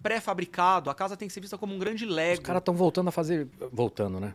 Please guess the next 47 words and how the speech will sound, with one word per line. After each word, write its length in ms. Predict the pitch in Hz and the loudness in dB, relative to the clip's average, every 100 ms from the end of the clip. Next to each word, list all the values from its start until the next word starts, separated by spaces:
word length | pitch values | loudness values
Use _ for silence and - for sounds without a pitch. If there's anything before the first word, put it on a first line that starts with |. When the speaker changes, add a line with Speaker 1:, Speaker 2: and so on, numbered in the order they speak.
| - | -10
Speaker 2:
Os 140 | 120 | -8
caras 160 | - 143 | -4 -2
tão 100 | 156 | -2
fazendo 320 | 147 156 170 | -2 0 0
prédios 520 | - 139 165 165 139 | 0 2 4 4 2
de 100 | 120 | 0
madeira 440 | 127 107 101 123 104 | 0 0 0 0 0
agora, 320 | 98 120 120 | 0 0 0
Speaker 1:
Prédios 200 | 156 196 | -2 -4
de 80 | 220 | -4
Speaker 2:
super 260 | 190 185 | 0 4
altos. 300 | 143 147 131 | 6 4 2
Speaker 1:
madeira, 240 | 160 151 - | -2 -6 -6
é 180 | 151 196 | -4 -2
o 140 | 208 | -4
tal 300 | - 170 175 | -2 0 0
da 100 | 190 | 0
madeira 320 | 196 175 185 | -2 -2 -4
engenheirada. 680 | 196 190 220 214 160 139 131 - | -4 -8 -6 -4 -4 -6 -12 -14
Então, 160 | 143 | -8
no 120 | 180 220 | -6 -6
escritório 640 | - 214 180 165 190 196 | -6 -8 -4 0 2 2
hoje, 140 | 160 | -2
a 40 | 143 | -4
gente 160 | 156 | -10
se 80 | - | -10
recusa 400 | 180 - 208 240 | -10 -10 -8 -6
a 20 | |
desenhar 320 | 202 180 165 160 | -4 -6 -6 -6
casas 460 | 143 151 175 156 | -4 -4 -6 -10
nesse 240 | 156 143 139 | -12 -12 -14
sistema 580 | 147 - 151 147 135 - - - - | -14 -10 -8 -6 -8 -10 -20 -14 -2
arcaico, 720 | 156 - 151 135 190 - 233 _ - - | -2 -2 0 0 0 -8 -20 _ -14 -4
e 80 | |
a 60 | 180 | -4
gente 180 | 208 202 | -4 -6
quer 200 | 170 202 | -4 -4
construir 320 | 214 208 190 | -6 -12 -8
casas 280 | 196 185 190 | -4 -4 -4
somente 720 | - 233 226 175 175 208 - | -4 -4 -2 -4 -4 -6 -12
de, 160 | - 220 | -14 -14
em 60 | |
sistemas 400 | 190 185 196 190 | -14 -8 -6 -6
pré-fabricados 720 | - 180 185 185 180 170 165 | -6 -6 -6 -8 -4 -4 -4
de 40 | 185 | -4
madeira. 360 | 208 170 139 | -2 -2 -4
Speaker 2:
Mas, 140 | - | -6